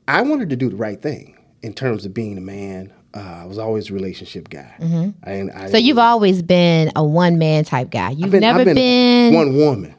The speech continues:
Speaker 2: I mean,
Speaker 1: One
Speaker 2: I'm
Speaker 1: wo-,
Speaker 2: sorry.
Speaker 1: one woman.
Speaker 2: One
Speaker 1: Yeah, yeah.
Speaker 2: woman
Speaker 1: Yeah,
Speaker 2: type
Speaker 1: yeah,
Speaker 2: guy.
Speaker 1: yeah, yeah.
Speaker 2: <laughs> But so you've
Speaker 1: Yeah.
Speaker 2: always just been a good guy. You never really
Speaker 1: I mean, for the most part, I've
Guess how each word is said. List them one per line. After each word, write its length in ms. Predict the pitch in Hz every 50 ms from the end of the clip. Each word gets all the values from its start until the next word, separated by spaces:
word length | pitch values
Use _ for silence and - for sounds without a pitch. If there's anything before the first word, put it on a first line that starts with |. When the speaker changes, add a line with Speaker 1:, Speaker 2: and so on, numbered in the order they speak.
| _ _ _ _ _ _
Speaker 2:
I 60 | - 208
mean, 120 | 233 185 160
Speaker 1:
One 60 | 143
Speaker 2:
I'm 40 | 160 170
Speaker 1:
wo-, 40 |
Speaker 2:
sorry. 240 | 180 208 175 151 143
Speaker 1:
one 80 | 143 139 147 135 - 165
woman. 0 |
Speaker 2:
One 340 | 202 240 262 262 262 254 254
Speaker 1:
Yeah, 60 | 254
yeah. 60 | 214
Speaker 2:
woman 540 | 208 180 175 208 233 247 247 226 202 202 -
Speaker 1:
Yeah, 120 | 147 151 156
Speaker 2:
type 200 | 165 160 143 135 131 127 - - -
Speaker 1:
yeah, 160 | 139 131 -
Speaker 2:
guy. 120 | - - 110
Speaker 1:
yeah, 160 | - 147 151
yeah. 60 | 120 -
Speaker 2:
<laughs> 60 | -
But 100 | - 214 -
so 60 | 247
you've 240 | 214 220 262 330 -
Speaker 1:
Yeah. 160 | - - 214
Speaker 2:
always 580 | 220 226 247 247 240 226 226 220 208 208 208 -
just 220 | - 196 190 190
been 340 | 208 202 190 190 185 180 170 - - _ _
a 80 | 170 165
good 320 | 160 139 - 196 208 202
guy. 560 | 202 208 214 226 240 262 277 277 254 247 247 - _ _
You 160 | 190 208 240 226
never 340 | 220 214 226 247 240 277
really 960 | 254 254 285 285 269 269 269 262 262 254 254 254 254 247 247 240 240 233 233 - _ _ -
Speaker 1:
I 100 | 110 117
mean, 360 | 123 127 131 131 131 127 123
for 200 | 127 - - 123
the 80 | 110 107
most 380 | 113 123 143 160 156 156 - -
part, 380 | 151 151 147 143 139 131 139 - _ _ _ _ _ _ _ _ _ _ _ _ _ _ _ _ _ _ _ _ _ _ _ _ _ _ -
I've 480 | 123 143 170 208 226 220 - - -